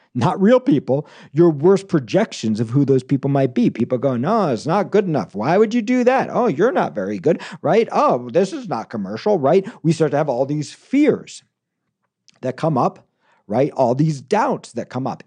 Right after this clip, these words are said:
Is it actually commercial? Will anybody else like it? Does it matter to anybody but me? And you can see if your mind is there, your mind can't be here with the project.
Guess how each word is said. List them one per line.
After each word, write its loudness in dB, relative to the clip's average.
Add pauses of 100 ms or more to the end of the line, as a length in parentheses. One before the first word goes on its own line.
Is 2
it 2
actually -6
commercial? -4
Will 2
anybody 0
else -2
like 0
it? -14 (340)
Does 4
it 2
matter 0
to -2
anybody 0
but 0
me? 0
And 0
you 0
can -4
see -4
if -6
your 6
mind 0
is -2
there, 4
your 2
mind 0
can't -2
be 2
here 0
with -2
the -4
project. -6